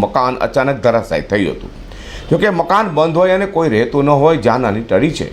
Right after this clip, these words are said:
તો મકાન પડવાની ઘટના બનતા તંત્ર દોડતું થઈ જવા પામ્યું હતું. સુરતના સચિનના પાલી ગામમાં છ માળનું મકાન અચાનક ધરાશાયી થતા સાત લોકોના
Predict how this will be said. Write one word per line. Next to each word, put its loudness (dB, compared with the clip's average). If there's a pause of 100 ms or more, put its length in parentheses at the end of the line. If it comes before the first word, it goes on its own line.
(360)
તો 2 (100)
મકાન 0
પડવાની 0
ઘટના -2
બનતા -2 (100)
તંત્ર -4
દોડતું -4
થઈ 0
જવા -2
પામ્યું -4
હતું. -16 (440)
સુરતના -2 (140)
સચિનના -2 (140)
પાલી -2
ગામમાં -2
છ -10 (220)
માળનું 0
મકાન -4
અચાનક -4 (140)
ધરાશાયી -2
થતા -2 (140)
સાત -4
લોકોના -4